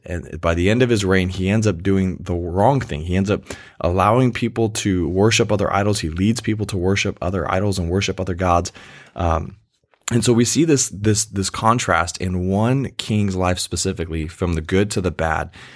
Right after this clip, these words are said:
uh, almost, uh, similar to, to the king we revisited already earlier in Jehu. Um, but you see this breakdown in, in chapter twenty-four. Uh, you see at seven years old, he is being encouraged and, and influenced and led by the prophet Jehoiada,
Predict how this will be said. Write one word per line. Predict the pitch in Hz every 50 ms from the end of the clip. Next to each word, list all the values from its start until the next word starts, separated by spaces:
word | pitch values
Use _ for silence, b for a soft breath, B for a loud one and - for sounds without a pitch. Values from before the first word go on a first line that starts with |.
| B B
uh, | - - 87 80 - - - -
almost, | 104 117 135 139 135 131 - - -
uh, | - - 82 - 92 90 76
similar | 101 - - 110 107 101 95 92 92
to, | - - 98 90 85 - b b b b b b b
to | - - 98
the | 90 82
king | - 113 107
we | 101 95 92
revisited | 92 92 87 92 87 90 82 82
already | 82 80 80 85 87 87 80 67
earlier | 87 92 87 82
in | 80 78
Jehu. | 76 85 92 101 101 98 82 78 76 B B B B B B B B
Um, | - 95 95 90 87 85 82 85 - - - - -
but | - 101 - 120 110 101 87 - - _
you | - 107 104 107 104
see | - - 156
this | 143 139 127
breakdown | - 107 101 101 98 101 95 92 92
in, | 87 82 82 -
in | - 95 92 90 85 85 82 78
chapter | - - - - - - -
twenty-four. | - - - 98 92 85 85 - - 90 85 87 87 80 82 B B B B B B _
Uh, | - 85 82 82 80 - -
you | 90 95
see | 92 - - 120 117 113 113 113 113 - 110 - -
at | 92 87
seven | - - 104 101 104
years | 98 92 90
old, | 95 90 92 92 90 92
he | - - - 87 85 82 82 80
is | - - - 87 85 82 80 80 82 82 - -
being | 87 87 101 101 104 101 101 92
encouraged | 90 85 - - 110 104 104 98 95 -
and, | 90 90 -
and | 85 85 82 -
influenced | - 95 101 98 - 101 98 95 92 -
and | 92 87 85
led | 85 87 90 87
by | - 80 82 80 76
the | 73 -
prophet | - - 95 95 95 - 90
Jehoiada, | - 90 85 87 92 87 85 85 90 90 92 92 92 95